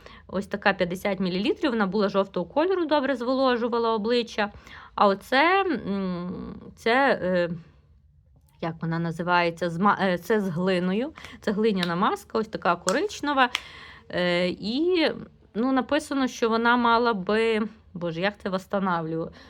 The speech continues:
Вос-, не знаю, але я її використовувала, коли в мене були якісь прищики, якийсь вискакував, і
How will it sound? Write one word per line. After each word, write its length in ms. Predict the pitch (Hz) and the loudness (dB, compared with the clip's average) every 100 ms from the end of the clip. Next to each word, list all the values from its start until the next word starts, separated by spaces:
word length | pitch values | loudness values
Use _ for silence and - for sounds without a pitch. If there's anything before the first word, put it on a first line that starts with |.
| 214 | -8
Вос-, 240 | 185 214 - 143 180 180 190 - - - - - - | -6 -6 -8 -10 -8 -8 -10 -14 -18 -20 -20 -20 -4
не 120 | 247 | 0
знаю, 220 | 233 214 | 8 8
але 100 | 190 | 8
я 340 | 247 339 359 269 | 8 10 10 8
її 300 | 214 214 262 | 4 2 2
використовувала, 640 | 240 254 233 - 311 330 | 0 0 -2 4 4 6
коли 220 | 254 240 247 | 2 2 2
в 40 | |
мене 220 | 240 233 | 2 2
були 240 | 202 240 226 | 0 2 0
якісь 260 | 220 208 | 0 -8
прищики, 640 | - 320 440 - - 302 | -4 2 2 0 -6 -2
якийсь 280 | 262 - 254 | -2 -2 -2
вискакував, 760 | 220 240 - 247 240 233 214 202 - | -4 -4 6 6 6 2 0 0 -2
і 240 | 233 311 | -2 -2